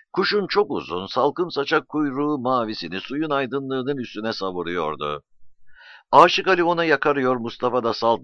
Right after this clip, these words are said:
dur Ali, dur, bekle." diyordu. Sonunda Ali canını dişine takmış, öyle bir diretti ki Mustafa ne yapacağını bilemedi. Onun şaşkınlığından yararlanan Aşık Ali diretti.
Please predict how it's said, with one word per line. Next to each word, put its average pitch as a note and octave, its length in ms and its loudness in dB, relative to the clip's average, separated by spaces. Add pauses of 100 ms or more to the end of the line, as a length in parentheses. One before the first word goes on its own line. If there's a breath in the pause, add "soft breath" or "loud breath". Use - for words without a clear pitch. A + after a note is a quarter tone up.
dur A#2+ 280 2
Ali, F#2+ 360 2
dur, G2 240 -2
bekle." G#2 320 0
diyordu. D#2+ 520 -6 (440 soft breath)
Sonunda G3 520 4
Ali D#3+ 220 2
canını C#3+ 680 -4
dişine A#2 340 -4
takmış, E2+ 480 -2
öyle C3 400 0
bir G2 220 -4
diretti F#2+ 360 -4
ki E2+ 100 -8
Mustafa A2+ 400 -6
ne G#2 100 -4
yapacağını G#2+ 560 -6
bilemedi. D#2+ 580 -4 (420)
Onun F#3 220 0
şaşkınlığından D3+ 840 -2
yararlanan E2 600 0
Aşık A#2 460 2
Ali A2+ 260 -4
diretti. D2+ 580 -4